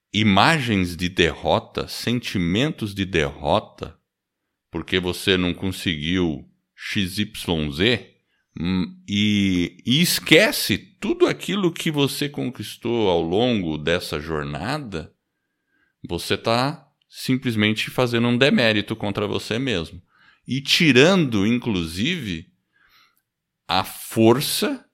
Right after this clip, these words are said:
que você precisa pra conseguir justamente chegar naquele ponto. E a força que a gente precisa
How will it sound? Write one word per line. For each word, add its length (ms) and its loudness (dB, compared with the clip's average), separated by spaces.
que 160 -6
você 340 0
precisa 1080 0
pra 160 4
conseguir 640 -2
justamente 580 -2
chegar 360 0
naquele 360 -2
ponto. 580 -4
E 120 -2
a 80 2
força 540 2
que 100 0
a 40 0
gente 240 -4
precisa 920 -6